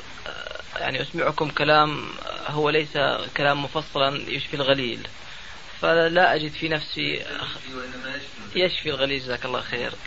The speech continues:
لست أفضل من يتحدث عن هذا الأمر. نعم.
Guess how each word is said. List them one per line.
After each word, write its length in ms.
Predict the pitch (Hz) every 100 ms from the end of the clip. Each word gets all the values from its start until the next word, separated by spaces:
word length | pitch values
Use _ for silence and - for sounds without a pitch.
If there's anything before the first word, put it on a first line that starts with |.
| -
لست 440 | 117 127 196 196 -
أفضل 300 | 165 170 160
من 220 | 156 143
يتحدث 680 | 120 135 - 170 151 135 -
عن 300 | 127 131 123
هذا 220 | 127 123
الأمر. 320 | 87 113 113 - - - - - - - - - -
نعم. 280 | 147 120